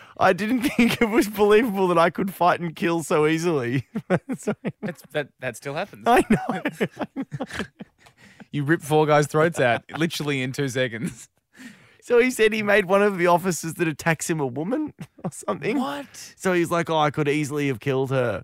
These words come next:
Speaker 2: Oh, no. No. Wait, that shows more of a conscience 'cause no, he, he rips four guys' throats out and then turns to the girl and holds back,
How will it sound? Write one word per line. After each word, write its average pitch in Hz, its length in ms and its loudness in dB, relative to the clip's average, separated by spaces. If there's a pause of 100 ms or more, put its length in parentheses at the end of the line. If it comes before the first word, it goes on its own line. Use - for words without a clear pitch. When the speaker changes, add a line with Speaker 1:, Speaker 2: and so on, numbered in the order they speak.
Speaker 2:
Oh, 214 720 -2
no. 208 520 -6 (200)
No. 202 200 -8 (640)
Wait, 208 140 -8
that 254 120 -4
shows 339 240 -6
more 294 160 0
of 226 80 0
a 180 60 -4
conscience 185 500 -4
'cause 160 160 -6
no, 185 140 -2
he, 160 260 -4
he 160 100 -8
rips 185 200 -8
four 175 240 -4
guys' 151 200 -2
throats 139 360 -2
out 127 60 2
and 113 100 -4
then 123 100 -6
turns 123 300 -4
to 117 40 -14
the 113 80 -8
girl 113 220 -4
and 107 100 -6
holds 113 220 -4
back, 104 320 -10